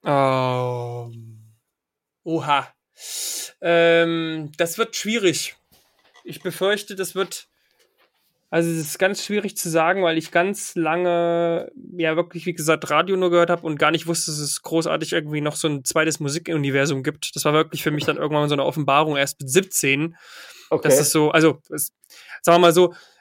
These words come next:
Speaker 1: man muss dazu sagen, dass, wie gesagt, mein, mein, mein Vater ja so eine Folkband da hatte und ich da halt viel solche Musik gehört habe und dann einfach nur das, was im Radio lief. Ich hatte jetzt keine großen, mein Vater hatte jetzt auch nur so Standardplatten
Speaker 2: Mhm.
Speaker 1: zu Hause. Äh,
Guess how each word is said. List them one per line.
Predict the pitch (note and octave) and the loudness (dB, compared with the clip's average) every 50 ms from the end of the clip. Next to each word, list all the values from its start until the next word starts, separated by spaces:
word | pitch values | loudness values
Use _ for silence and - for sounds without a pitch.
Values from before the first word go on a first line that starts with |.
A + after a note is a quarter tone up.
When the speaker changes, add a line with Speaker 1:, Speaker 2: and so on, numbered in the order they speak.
| _ _ _ | _ _ _
Speaker 1:
man | - - - - E3+ F3 | -20 -10 -2 2 2 4
muss | F#3 G3+ G3 | 4 4 2
dazu | G3+ F#3 - - | 0 -2 -2 2
sagen, | E3+ E3+ E3+ E3+ E3 | 2 4 4 4 2
dass, | D#3+ D#3+ D3 - - _ | -2 -2 -4 -4 -6 _
wie | - E3 | -12 -6
gesagt, | D#3 D#3+ E3+ E3 | 0 0 0 2
mein, | D#3+ D#3 D3+ D3+ | 2 0 0 0
mein, | D3+ D3+ D3 D3 C#3+ | 0 -2 -2 -2 -2
mein | C#3+ C#3+ C#3 | -4 -4 -2
Vater | - F#3+ F#3+ G3 | -2 0 4 4
ja | F3 E3 D#3 D#3 D3+ C#3+ - - - - - - _ _ _ | 4 4 4 2 -2 -4 -8 -12 -14 -20 -20 -20 _ _ _
so | - E3 | -8 -8
eine | D#3 C#3+ - | -8 -4 0
Folkband | - A3+ A#3 - A3 G3+ G3 F#3 | 2 2 2 4 2 2 4 4
da | F#3 F3 | 2 4
hatte | F3 E3+ - F#3 F3+ F3 | 2 2 2 4 4 4
und | D#3+ D#3 D3+ C#3+ - | 2 0 -4 -6 -6
ich | D#3 - - _ _ _ - | -10 -12 -12 _ _ _ 0
da | D3+ D3+ D3+ | 2 4 4
halt | D3+ D3+ D3+ D3+ _ | 4 4 2 0 _
viel | - - - - - E3 D#3 D3+ C#3+ C#3+ C#3 C#3 C#3+ - | -18 -14 -8 -2 0 2 2 2 2 -2 -4 -6 -6 0
solche | - D#3+ F3+ F3+ G3+ | 2 4 4 4 4
Musik | G3 F#3 E3+ - F#3 F3+ | 2 0 2 0 0 4
gehört | F#3 E3 D#3+ D#3+ E3 E3 F3 | 4 4 6 4 2 2 0
habe | D#3 D3+ D#3 D#3 | 0 0 0 0
und | D3+ D3+ | -2 -2
dann | C#3+ D3 D3 D3 C#3+ C#3+ C#3+ - _ _ _ _ - | 0 0 -2 -2 -4 -6 -8 -12 _ _ _ _ -6
einfach | - D3 C#3+ D#3 | -4 -2 0 2
nur | D#3 D#3 | 2 2
das, | D3 C#3+ - | 2 2 0
was | D3 | -2
im | C#3 | -2
Radio | C#3 C3 C3 D3 E3 E3+ | 0 0 0 2 2 2
lief. | D#3+ D3 D3 C3+ - - - _ _ _ _ | 2 2 0 -2 -4 -8 -14 _ _ _ _
Ich | - - - | -10 -4 0
hatte | D#3 D#3+ | 2 2
jetzt | D#3 D3 - - | 2 0 -2 -4
keine | - - D3 D3 D3 | -2 -2 0 0 -2
großen, | D3 - D3 D3+ C#3+ D3+ D3+ D3 C#3+ C#3+ C#3+ C#3 - | -2 -2 -2 0 0 0 -2 -2 -2 -4 -6 -8 -8
mein | - D3+ C#3+ | -8 -8 -6
Vater | - D#3 D3 | -2 0 2
hatte | D3 D3 D3+ D3 | 2 2 2 2
jetzt | D3 - | 0 0
auch | - D3+ | -2 -2
nur | D3+ D3 | -2 -2
so | C#3 C#3 C#3 | -2 -2 -4
Standardplatten | - - D#3 D3 D3+ D3+ D3+ - - D#3 - - D3 C#3+ C3 _ _ _ _ - - - - _ _ - | -4 -4 -2 0 0 0 0 -2 -6 -6 -4 -4 -6 -6 -6 _ _ _ _ -20 -20 -20 -20 _ _ -12
Speaker 2:
Mhm. | B2 A#2+ | -6 -4
Speaker 1:
zu | C3 C#3+ C#3+ | -2 0 2
Hause. | D3 D3+ D3+ C#3 C#3+ C#3+ C3+ C3 _ _ _ _ | 2 2 2 2 0 -2 -2 -6 _ _ _ _
Äh, | - D#3 C#3+ C#3 C#3 C#3 | -2 0 2 2 2 0